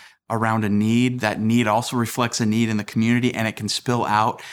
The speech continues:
and bless the world. I love that pattern that we see in the book of Acts. I was recently talking with a, with a friend, and one of the observations was, in this conversation was,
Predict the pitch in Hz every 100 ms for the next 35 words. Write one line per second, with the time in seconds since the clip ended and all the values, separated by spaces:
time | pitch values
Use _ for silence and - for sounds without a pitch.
0 | - 117 113 110 113 113 - - - 113
1 | 98 95 95 107 123 131 - _ _ _
2 | - 123 120 123 117 92 107 110 110 117
3 | 120 120 104 - _ _ _ _ 104 -
4 | - 104 85 85 101 107 - 104 - 92
5 | 90 90 95 85 85 - 76 73 - -
6 | - _ _ _ _ - 135 123 143 175
7 | 147 123 120 120 120 110 104 98 92 101
8 | 107 - 104 95 101 - - - _ _
9 | - 127 123 117 117 117 120 165 190 117
10 | 131 120 98 107 - 107 101 - - _
11 | _ _ - 110 107 101 - - _ _
12 | 127 117 - 107 101 - 92 101 90 90